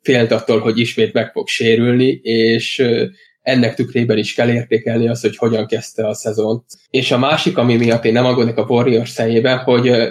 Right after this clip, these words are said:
messze az övék a legjobb kezdőötös, amikor mind az öt kezdőjük pályán van, akkor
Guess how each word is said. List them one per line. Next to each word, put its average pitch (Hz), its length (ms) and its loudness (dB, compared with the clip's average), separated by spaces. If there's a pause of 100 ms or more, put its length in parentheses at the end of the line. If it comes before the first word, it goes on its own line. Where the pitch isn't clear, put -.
(300)
messze 135 380 -2
az 110 120 -2
övék 113 300 4
a 117 200 4
legjobb 120 360 2
kezdőötös, 113 800 2
amikor 117 520 0
mind 143 200 2
az 110 120 2
öt 113 160 2
kezdőjük 113 520 -2
pályán 113 420 0
van, 120 180 0
akkor 117 680 -2